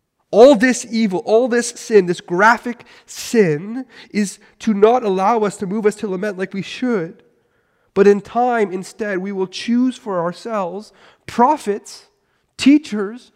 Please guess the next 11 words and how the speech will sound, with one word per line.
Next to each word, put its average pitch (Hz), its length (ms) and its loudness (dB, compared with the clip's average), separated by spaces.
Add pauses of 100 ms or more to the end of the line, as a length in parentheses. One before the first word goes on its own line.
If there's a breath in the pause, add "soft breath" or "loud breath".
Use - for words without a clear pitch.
(220 soft breath)
and 175 220 -6
preachers 247 840 -6 (300 soft breath)
who 214 140 0
say 220 340 -2
to 262 160 0
us 220 140 -6
what 196 140 -4
we 202 80 -8
want 190 340 -8
to 247 100 -8
hear 185 480 -16